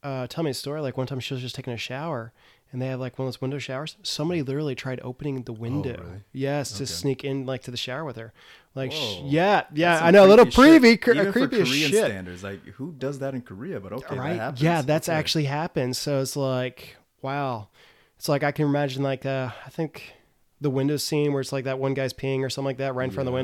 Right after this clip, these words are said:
Speaker 1: window. That's exactly, like, how it almost felt like for her. So
Speaker 2: Mm.
Speaker 1: it's, like,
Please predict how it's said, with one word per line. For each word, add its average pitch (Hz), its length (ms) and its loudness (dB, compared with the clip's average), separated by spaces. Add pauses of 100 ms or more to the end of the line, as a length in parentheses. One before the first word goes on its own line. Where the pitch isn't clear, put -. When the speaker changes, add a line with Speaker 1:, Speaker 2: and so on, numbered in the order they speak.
Speaker 1:
window. 139 60 -6 (280)
That's 143 180 -6
exactly, 131 640 -4
like, 127 220 -8
how 127 240 -6
it 120 100 -12
almost 123 320 -6
felt 123 160 -6
like 120 160 -8
for 123 120 -14
her. 123 320 -6
So 113 140 -8
Speaker 2:
Mm. - 20 -6
Speaker 1:
it's, 117 140 -10
like, 123 300 -8